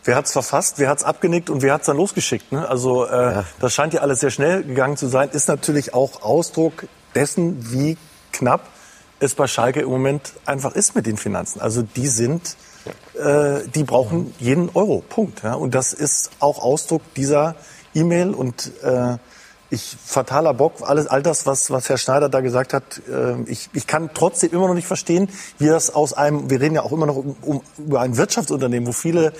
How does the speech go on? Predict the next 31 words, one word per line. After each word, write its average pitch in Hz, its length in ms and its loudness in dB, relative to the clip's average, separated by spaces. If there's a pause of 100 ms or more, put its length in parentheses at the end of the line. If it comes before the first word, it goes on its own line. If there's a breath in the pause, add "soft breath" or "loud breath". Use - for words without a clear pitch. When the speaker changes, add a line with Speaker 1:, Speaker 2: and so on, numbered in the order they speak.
(240 loud breath)
Speaker 1:
schlaue 147 280 4
Menschen 165 440 0
zusammenkommen 165 640 0
und 151 140 0
über 147 180 2
Dinge 160 340 2
sprechen 156 400 0
und 139 140 -2
verhandeln. 147 420 2 (240 loud breath)
Wie - 80 0
sowas 156 420 0
rausgehen 202 460 2
kann, 175 180 -2
ist - 160 -4
mir, 151 400 0
Speaker 2:
Ja, 87 100 -2 (360)
Speaker 1:
ist 143 140 0
Speaker 2:
das 151 60 2
Speaker 1:
mir 147 60 2
ein 147 220 -4
totales 156 280 2
Speaker 2:
meine 123 100 2
ich 95 60 2
ja. 82 60 -2
Speaker 1:
Rätsel. - 260 -8 (500)
Speaker 2:
Also 80 180 -4
sowas 87 320 0
macht 101 240 -2
nicht 104 160 0
der 65 80 2
Einzelne. 69 440 -6